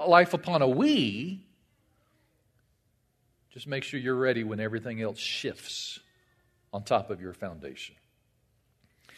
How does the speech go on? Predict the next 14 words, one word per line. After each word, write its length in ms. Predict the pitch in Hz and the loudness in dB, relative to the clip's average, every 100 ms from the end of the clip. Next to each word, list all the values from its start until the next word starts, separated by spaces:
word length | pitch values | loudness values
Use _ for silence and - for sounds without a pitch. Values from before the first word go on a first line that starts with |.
| - - _ _ _ _ - | -20 -20 _ _ _ _ -14
It's 160 | 110 | -10
for 80 | 117 | -4
these 180 | 117 131 | -4 0
problems 560 | 147 131 123 120 107 101 | 6 6 6 2 -2 -2
that 180 | 107 | -2
God, 280 | 104 117 123 | 2 4 4
our 100 | 117 | 2
Creator, 520 | 117 127 117 107 101 | -2 -2 0 2 0
has 200 | 104 104 | -2 -6
placed 440 | - 127 110 104 - | -4 -2 -2 -4 -8
a 60 | - | -12
cornerstone 1300 | - - 131 131 135 131 - 127 123 120 120 117 123 117 | -12 -2 0 0 -2 -4 -4 -4 -4 -4 -6 -10 -12 -14
by 240 | 113 98 90 | -10 -8 -8
grace 1080 | 92 95 101 98 82 - - - - - | -10 -4 -2 -2 -4 -8 -8 -6 -10 -12